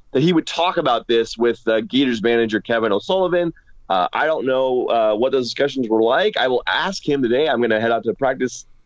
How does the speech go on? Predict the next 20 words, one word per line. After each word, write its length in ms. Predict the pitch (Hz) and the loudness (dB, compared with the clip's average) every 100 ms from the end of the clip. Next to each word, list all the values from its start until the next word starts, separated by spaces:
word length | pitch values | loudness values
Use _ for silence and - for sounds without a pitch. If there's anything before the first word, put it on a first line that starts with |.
| - | -6
in 100 | 120 | -2
a 40 | 117 | 0
couple 260 | 131 120 | 0 0
hours 300 | 117 123 123 | 2 2 0
here 240 | 123 139 147 | 0 2 2
and, 160 | 113 | 2
and 160 | 92 107 | 0 -2
see, 320 | - 127 123 | 0 2 4
uh, 240 | 117 110 107 - - - | 4 4 2 -4 -20 -6
if 160 | 110 123 | -2 0
any 200 | 120 113 | 2 2
headway's 460 | 123 123 127 120 | 2 2 2 2
been 160 | 117 117 | 2 2
made. 320 | 120 143 175 | 2 2 0
But 200 | 131 131 - - - - - - | 0 -2 -6 -20 -20 -8 -8 -4
I, 240 | 135 185 - | -2 -2 -2
I 140 | - | -4
have 180 | 180 202 | -2 -2
to 100 | 170 | -2
imagine, 720 | 135 147 160 160 117 101 | 0 0 0 -2 -2 -2